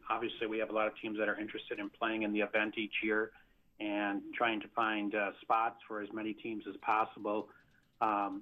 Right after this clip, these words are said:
is, is a challenge in some respects, and yet, uh, rewarding in other respects. And, you know, o-, obviously the goal every year is to try to bring in teams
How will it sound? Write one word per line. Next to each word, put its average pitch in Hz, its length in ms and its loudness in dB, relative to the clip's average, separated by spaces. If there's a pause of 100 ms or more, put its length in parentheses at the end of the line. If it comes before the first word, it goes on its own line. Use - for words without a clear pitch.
is, 110 140 -2 (240)
is 110 160 -4
a 113 60 -2
challenge 120 440 2
in 110 160 -2
some 120 160 2
respects, 120 540 0
and 110 160 -4
yet, 107 240 0 (100)
uh, 104 280 2 (120)
rewarding 110 520 2
in 107 100 -2
other 113 180 2
respects. 104 640 -4
And, 101 140 -8 (440)
you 156 60 0
know, 139 80 4
o-, 135 240 2 (100)
obviously 139 440 -2
the 117 80 -8
goal 120 280 2
every 113 220 0
year 113 240 0
is 107 60 -4
to - 160 -16
try 117 140 0
to 107 60 0
bring 110 260 -2
in 101 160 0
teams 113 260 -2